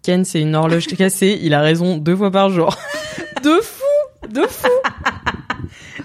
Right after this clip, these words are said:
Speaker 1: C'est vraiment ça.
Speaker 2: Et Stories quatre-vingt-seize qui dit, « D'ailleurs, Jeremy Strong, donc l'acteur qui joue Kendall, a l'air assez Kendallesque dans son côté premier degré, hyper sérieux et deep. »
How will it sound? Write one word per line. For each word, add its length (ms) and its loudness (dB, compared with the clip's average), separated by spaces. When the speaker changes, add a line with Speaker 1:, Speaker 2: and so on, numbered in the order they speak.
Speaker 1:
C'est 100 2
vraiment 300 2
ça. 260 -2
Speaker 2:
Et 60 4
Stories 420 2
quatre-vingt-seize 680 0
qui 100 -4
dit, « 120 -4
D'ailleurs, 300 4
Jeremy 340 2
Strong, 340 -4
donc 180 -2
l'acteur 280 -6
qui 140 -16
joue 80 -10
Kendall, 440 -2
a 100 2
l'air 120 2
assez 220 0
Kendallesque 680 0
dans 100 0
son 120 -6
côté 220 -2
premier 320 2
degré, 480 2
hyper 340 0
sérieux 500 0
et 60 2
deep. » 360 -2